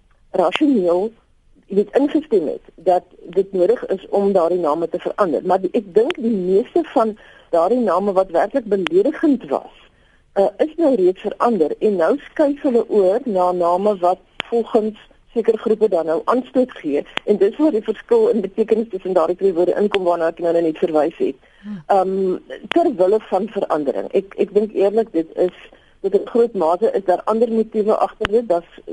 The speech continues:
Speaker 1: sekerlik politieke motiewe daar agter. Ehm, en, en dit is nie werklik meer nodig omdat dit noodwendig beledigend is nie. Ehm, almal gaan verskillende betekenisse daaraan koppel. Ehm, is, dis hoekom ek gesê het, dit is baie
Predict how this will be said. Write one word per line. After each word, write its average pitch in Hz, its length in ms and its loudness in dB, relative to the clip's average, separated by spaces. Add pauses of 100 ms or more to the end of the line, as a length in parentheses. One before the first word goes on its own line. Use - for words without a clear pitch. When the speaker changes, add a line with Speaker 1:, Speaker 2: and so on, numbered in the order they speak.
(140)
Speaker 1:
sekerlik 208 420 -4
politieke 196 420 -2
motiewe 202 460 -2
daar 185 240 0
agter. 269 280 -4 (640)
Ehm, 190 360 0
en, 208 420 0
en 208 140 0
dit 190 160 0
is 220 140 -2
nie 247 300 -2 (420)
werklik 180 420 0
meer 190 300 0
nodig 190 500 2
omdat 180 300 0
dit 180 160 -4 (140)
noodwendig 185 560 0
beledigend 185 720 0
is - 240 -4
nie. - 180 -12 (360)
Ehm, 175 200 0 (120)
almal 277 600 2 (200)
gaan 220 300 0
verskillende 208 460 0
betekenisse 190 600 0
daaraan 170 340 -2
koppel. 208 420 -2 (360)
Ehm, 170 300 -2
is, - 180 -4
dis 208 140 0
hoekom 220 220 0
ek 214 160 -4
gesê 214 180 0
het, 165 100 2
dit 165 140 -6
is 185 120 -2
baie 185 220 2